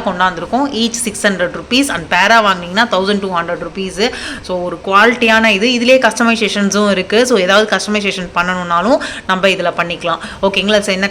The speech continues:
கஸ்டமைசேஷன்ஸ், உங்களுடைய ஐடியாஸும் இம்ப்ளிமெண்ட் பண்ணலாம். So அதுக்கேத்த மாதிரி நாங்க செஞ்சு கொடுப்போம். So அடுத்து பார்க்குறது வந்து ஒரு சூப்பரான ஒரு ஃபேவரட்டான ஐட்டம். என்ன அப்படின்னு பார்த்தீங்கன்னா நம்மளுடைய வ-, தியா ஸ்டாண்ட் தான். So இந்த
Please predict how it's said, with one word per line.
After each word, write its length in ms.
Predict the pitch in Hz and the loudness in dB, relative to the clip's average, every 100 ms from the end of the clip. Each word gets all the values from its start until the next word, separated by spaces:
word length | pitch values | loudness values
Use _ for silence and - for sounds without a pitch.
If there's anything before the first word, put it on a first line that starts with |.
| - | -2
கஸ்டமைசேஷன்ஸ், 680 | 208 202 196 180 190 185 175 | -2 -2 -2 -2 -2 -2 -4
உங்களுடைய 300 | 185 190 190 185 | 0 2 2 2
ஐடியாஸும் 360 | 190 190 202 196 | 2 2 0 -2
இம்ப்ளிமெண்ட் 400 | 185 185 180 175 | -2 -4 -4 -2
பண்ணலாம். 280 | 170 175 180 185 | -4 0 -2 0
So 60 | 170 | -2
அதுக்கேத்த 420 | 160 160 190 185 | -2 -4 -4 -2
மாதிரி 180 | 185 226 | -2 0
நாங்க 140 | 214 175 | -2 -2
செஞ்சு 200 | 165 165 | -10 -10
கொடுப்போம். 320 | 170 - 240 - - - - - - - - - - - | -10 -2 -2 -2 -8 -14 -14 -16 -18 -20 -20 -20 -20 -4
So 60 | 220 | 2
அடுத்து 180 | 214 214 262 | 2 2 0
பார்க்குறது 280 | 233 208 202 | 0 -2 0
வந்து 140 | 214 214 | 2 2
ஒரு 120 | 196 - | 2 -4
சூப்பரான 420 | 220 208 202 214 202 | -4 2 2 4 0
ஒரு 80 | 190 | 0
ஃபேவரட்டான 520 | 196 208 208 208 196 196 175 | 2 4 2 2 2 0 -2
ஐட்டம். 200 | 170 160 | -4 -6
என்ன 100 | 180 202 | -2 -2
அப்படின்னு 240 | 185 196 | -2 -2
பார்த்தீங்கன்னா 320 | 170 180 202 196 | -4 -4 -2 -2
நம்மளுடைய 340 | 175 170 165 160 | -2 -4 -6 -6
வ-, 320 | 151 147 147 143 - - - 175 | -6 -6 -6 -8 -12 -20 -8 0
தியா 160 | 214 220 | 4 4
ஸ்டாண்ட் 280 | - 185 160 156 | 0 -4 -4 -8
தான். 160 | 170 226 | -6 -4
So 40 | 214 | -4
இந்த 100 | 180 | -6